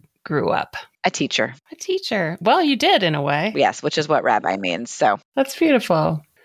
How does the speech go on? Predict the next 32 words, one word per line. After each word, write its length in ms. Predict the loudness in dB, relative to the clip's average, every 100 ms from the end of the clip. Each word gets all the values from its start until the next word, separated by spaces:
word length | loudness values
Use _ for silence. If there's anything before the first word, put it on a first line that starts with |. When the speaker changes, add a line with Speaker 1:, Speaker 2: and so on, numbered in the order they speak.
| _ _
Speaker 1:
And 160 | -2 0
we 340 | 2 2 0
touched 360 | 0 -2 -2 0
on 180 | 2 4
this 520 | 2 2 -2 -6 -10 -14 _ _
a 80 | 2
little 320 | 4 4 2
bit, 320 | -2 -4 -6 -2
but 280 | -2 -2 -4
how 220 | -6 0 0
do 80 |
you 220 | 2 0 0
define 840 | 0 -2 0 2 4 2 2 0
community? 840 | -4 -2 0 2 0 -2 -6 -8 -12 _ _ _ -18
Speaker 2:
Oh 60 | -14
my 120 | -14 -18
gosh, 320 | -16 -14 -14 -12
people 240 | -10 -6
have 120 | -6
written 240 | -6 -8 -10
books 260 | -8 -8 -10
about 340 | -6 -4 -4 -2
<laughs> 20 |
this. 680 | -4 -4 -20 -20 -20 -18 -18 -20 -20
<laughs> 240 | -20 -4
I, 1040 | -2 -2 -12 -14 _ -20 0 2 4 2 2
I'll 160 | 2
give 220 | 2 0
it 100 | 0
a, 220 | 0 0 -2
a 60 |
shot. 480 | -2 0 0 -2 -6